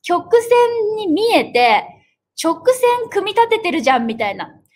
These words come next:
そういうところです。そこがやっぱ仮名の造形ですからね。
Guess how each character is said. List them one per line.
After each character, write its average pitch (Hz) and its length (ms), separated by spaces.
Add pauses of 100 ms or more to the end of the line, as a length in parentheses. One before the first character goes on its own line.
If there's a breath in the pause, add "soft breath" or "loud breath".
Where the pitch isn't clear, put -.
(120)
そ 330 280
う 339 40
い 359 100
う - 320
と 349 140
こ 370 100
ろ - 80
で 254 120
す。 208 160
そ 349 140
こ 466 120
が 466 60
や 381 120
っ - 40
ぱ 226 140
仮 269 180
名 285 80
の 254 160
造 269 260
形 254 160
で 254 120
す 254 80
か 202 100
ら 123 100
ね。 226 200